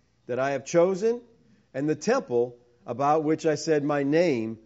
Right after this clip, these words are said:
will be there.'" Now, in five eighty-six B C, Judah was taken captive and removed from the land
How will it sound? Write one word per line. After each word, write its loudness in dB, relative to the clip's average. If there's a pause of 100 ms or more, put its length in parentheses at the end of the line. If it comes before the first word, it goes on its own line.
(120)
will 0
be 0
there.'" -6
Now, -4 (1040)
in -6
five 0
eighty-six 0
B -2
C, -4 (580)
Judah 4
was 0
taken -2
captive -4
and 0
removed 0
from -4
the 0
land -4